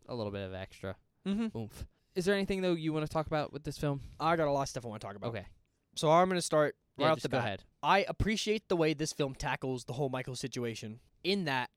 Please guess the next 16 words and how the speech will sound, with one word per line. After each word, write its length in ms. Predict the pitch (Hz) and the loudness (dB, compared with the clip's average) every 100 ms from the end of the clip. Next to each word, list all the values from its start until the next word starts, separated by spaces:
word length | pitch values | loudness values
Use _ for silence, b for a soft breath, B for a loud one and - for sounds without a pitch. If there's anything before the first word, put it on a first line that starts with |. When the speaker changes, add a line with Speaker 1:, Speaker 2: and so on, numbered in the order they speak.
| - | 4
Speaker 2:
everyone 420 | 208 175 208 202 | 4 6 4 4
takes 260 | - 180 - | 4 2 0
it 100 | 143 | 0
seriously 360 | 196 190 160 151 | 4 4 2 -2
from 180 | 147 | 0
the 60 | 135 | 0
get-go, 480 | 127 147 127 98 - b b | -2 -4 -6 -8 -10 b b
because 260 | 165 196 165 | 2 2 4
that 180 | 185 202 | -2 0
makes 280 | 208 - - - | 0 0 -8 0
absolute 540 | 170 196 - 196 196 | 2 2 2 -4 -2
sense 260 | - 175 160 | 0 0 0
for 100 | 165 | -2
the 80 | 139 | 0
universe, 520 | 156 147 107 104 - | 0 -2 -4 -8 -8
because 440 | 143 165 147 123 | -4 2 2 2